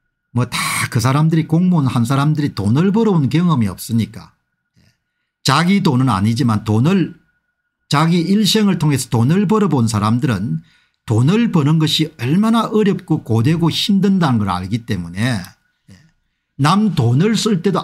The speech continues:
아껴 쓰는 거죠. 지금 정치판에 여러분들 굴러다니는 사람들, 국회에 있는 사람들, 공무원들, 그런 사람들 평생 동안 다 세금 받아 먹고 산 사람들이기 때문에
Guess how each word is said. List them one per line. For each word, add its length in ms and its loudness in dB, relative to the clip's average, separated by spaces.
아껴 300 -4
쓰는 340 -4
거죠. 260 -16
지금 320 0
정치판에 680 0
여러분들 420 0
굴러다니는 600 0
사람들, 760 -6
국회에 300 -4
있는 240 0
사람들, 580 -6
공무원들, 800 0
그런 240 0
사람들 520 0
평생 500 0
동안 240 0
다 80 -10
세금 400 0
받아 220 2
먹고 240 0
산 220 0
사람들이기 560 0
때문에 520 -2